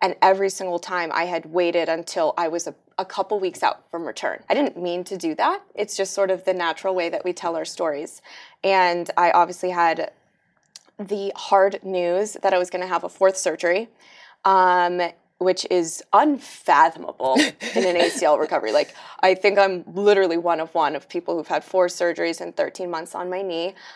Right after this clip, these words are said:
Speaker 1: um, one A C L repair, three scopes. And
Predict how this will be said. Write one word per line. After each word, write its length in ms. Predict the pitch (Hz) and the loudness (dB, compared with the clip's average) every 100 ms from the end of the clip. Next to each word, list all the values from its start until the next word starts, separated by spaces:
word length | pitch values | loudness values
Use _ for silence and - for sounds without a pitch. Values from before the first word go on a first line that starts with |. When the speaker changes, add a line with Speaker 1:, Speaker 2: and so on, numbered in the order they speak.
| _ - | _ 0
Speaker 1:
um, 560 | 185 170 165 160 165 - | 2 2 0 -2 -8 -6
one 240 | 175 170 | -4 -4
A 100 | 170 | -6
C 160 | 180 180 | -8 -6
L 100 | 165 | -6
repair, 440 | 175 - 165 160 - - | -6 -6 -6 -6 -8 -14
three 160 | 165 | -12
scopes. 560 | 165 - 160 160 - - - - _ - | -10 -8 -8 -8 -16 -20 -20 -20 _ -2
And 580 | 196 185 175 175 165 | 2 4 2 0 -6